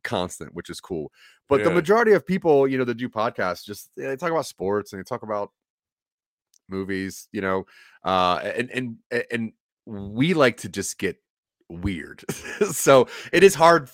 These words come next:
Speaker 1: to find someone that just wants to fall into our fold quickly. So, uh, we, yeah, we have a couple ideas for some live shows,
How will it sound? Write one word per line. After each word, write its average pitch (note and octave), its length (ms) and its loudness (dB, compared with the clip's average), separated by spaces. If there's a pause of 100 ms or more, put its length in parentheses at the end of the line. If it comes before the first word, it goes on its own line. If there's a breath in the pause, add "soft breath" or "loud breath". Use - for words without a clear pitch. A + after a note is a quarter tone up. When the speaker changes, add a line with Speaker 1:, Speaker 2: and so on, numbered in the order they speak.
Speaker 1:
to D3 120 -8
find D3 300 2
someone B2 300 -2
that G2+ 160 -4
just B2 180 -6
wants C3 200 -2
to A2 80 -4
fall A#2+ 440 0
into A2 240 -2
our E2+ 120 0
fold F#2+ 420 -2
quickly. E2+ 380 -4
So, F2 340 -4 (420 loud breath)
uh, A#2+ 320 6
we, D3 140 2
yeah, D3 80 8
we C#3+ 120 4
have G#3+ 160 6
a A#3+ 40 0
couple G3+ 240 2
ideas F3 260 0
for E3+ 100 -6
some D3+ 160 -6
live D3 220 0
shows, C#3+ 480 -4